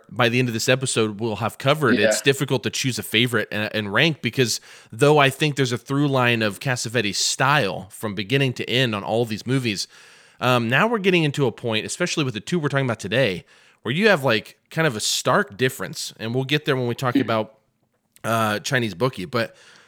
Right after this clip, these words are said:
Speaker 1: um, it, yeah, I don't know. The, the, the music in this is great, and part of me wonders if, though, uh, getting music rights was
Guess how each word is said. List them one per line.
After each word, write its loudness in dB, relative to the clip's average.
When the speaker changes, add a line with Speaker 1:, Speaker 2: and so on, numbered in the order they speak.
Speaker 1:
um, 2
it, 0
yeah, 6
I -2
don't 4
know. 2
The, -2
the, 0
the -2
music 2
in 0
this 0
is -4
great, 4
and -6
part 2
of 0
me 4
wonders 2
if, 0
though, 6
uh, 4
getting 0
music 0
rights 0
was -2